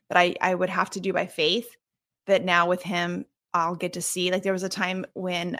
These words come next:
uh, my husband and I were in our bedroom praying, and I had been threatened. And so we were praying for protection. And my husband said, "Lord, I just pray that you would send your angels to protect us. I pray that you would surround Rachel with your angels everywhere she goes and,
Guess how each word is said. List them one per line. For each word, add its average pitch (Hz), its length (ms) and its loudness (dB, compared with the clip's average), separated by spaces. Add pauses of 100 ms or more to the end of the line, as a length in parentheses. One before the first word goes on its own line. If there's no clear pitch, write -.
uh, 180 100 -4
my 170 100 -6
husband 190 300 -4
and 180 60 0
I 175 40 -2
were 175 120 -2
in 175 280 -4 (100)
our 170 160 2
bedroom 175 360 0
praying, 190 580 -2 (600)
and 185 520 2 (380)
I 180 120 4
had 233 200 4
been 175 200 -2
threatened. 185 480 0
And 180 120 -6
so 196 140 -2
we 185 80 -2
were 180 140 2
praying 202 360 0
for 196 140 -6
protection. 175 720 -6
And 175 100 -8
my 180 80 -4
husband 196 320 -6
said, 180 140 -6
"Lord, 196 120 0
I 196 60 -2
just 190 160 -10
pray 220 120 -2
that 185 80 -8
you 180 100 -2
would 180 100 -4 (380)
send 233 320 4
your 254 140 4
angels 208 380 0
to 196 80 -6
protect 190 340 -4
us. 190 140 -4
I 196 40 -6
pray 196 180 -4
that 190 80 -4
you 165 80 0
would 185 160 -2
surround 196 480 4
Rachel 233 320 2
with 202 180 -2
your 196 120 -2
angels 185 340 -2 (140)
everywhere 196 580 2
she 190 200 -2
goes 175 340 -4
and, 175 100 -10